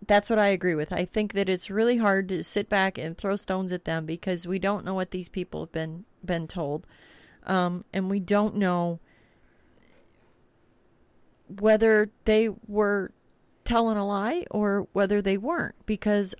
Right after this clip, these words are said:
I honestly, um, you know, like, their butterscotch.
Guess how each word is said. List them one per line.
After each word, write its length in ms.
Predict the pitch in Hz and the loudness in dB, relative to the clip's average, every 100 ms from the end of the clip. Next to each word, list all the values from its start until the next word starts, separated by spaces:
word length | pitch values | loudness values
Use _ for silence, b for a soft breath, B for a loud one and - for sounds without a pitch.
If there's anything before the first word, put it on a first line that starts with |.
| - | 2
I 260 | 220 277 - | 2 2 2
honestly, 720 | 214 277 277 - 175 175 175 b b b b b - | 2 2 -2 -4 -2 -2 -4 b b b b b -4
um, 480 | 190 175 175 180 - _ - | 0 0 -2 -4 -10 _ -4
you 120 | 202 | 0
know, 140 | 185 | 0
like, 240 | 185 196 214 | 2 0 2
their 120 | 247 | 0
butterscotch. 880 | 202 226 262 - - - - - | 2 2 2 -2 -6 -6 -12 -14